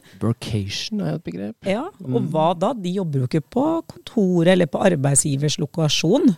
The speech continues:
Speaker 2: men vil den forskriften gjelde da?
Speaker 1: Nei, altså det er jo en interessant debatt som pågår fortsatt, egentlig. Eh, og utgangspunktet er at den skal gjelde når du er utfører arbeid i arbeidstakerens hjem, altså hjemmefra. Det betyr ikke hytta, eh, ikke båten,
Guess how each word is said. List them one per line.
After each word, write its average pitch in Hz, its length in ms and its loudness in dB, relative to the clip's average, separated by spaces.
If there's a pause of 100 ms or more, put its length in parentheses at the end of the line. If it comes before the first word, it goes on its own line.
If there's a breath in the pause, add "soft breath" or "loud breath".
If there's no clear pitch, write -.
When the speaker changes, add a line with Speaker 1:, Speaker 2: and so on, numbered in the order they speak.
Speaker 2:
men 214 200 4
vil 175 240 0
den 156 180 2
forskriften 165 540 -2
gjelde 180 240 4
da? 254 80 0 (720 soft breath)
Speaker 1:
Nei, 170 240 6 (180)
altså 160 240 4
det 147 140 6
er 170 400 8
jo 143 100 10
en 156 80 8
interessant 139 460 6
debatt 131 280 2
som - 160 0
pågår 120 360 2
fortsatt, 143 420 0 (160)
egentlig. 151 480 4 (160)
Eh, 143 540 2
og 170 160 0
utgangspunktet 135 380 -2
er 170 100 4
at - 60 -4
den 139 100 2
skal - 180 2
gjelde 120 240 4
når 131 140 0
du 147 80 -2
er - 160 -6
utfører - 320 -6 (100)
arbeid 117 180 -4
i - 40 -6
arbeidstakerens 123 800 -6 (180)
hjem, 117 460 2
altså 180 260 -12
hjemmefra. 123 320 -6
Det 127 80 -2
betyr 135 320 4 (140)
ikke - 240 2
hytta, 180 420 2 (760)
eh, 135 200 0 (100)
ikke - 160 0
båten, 262 760 2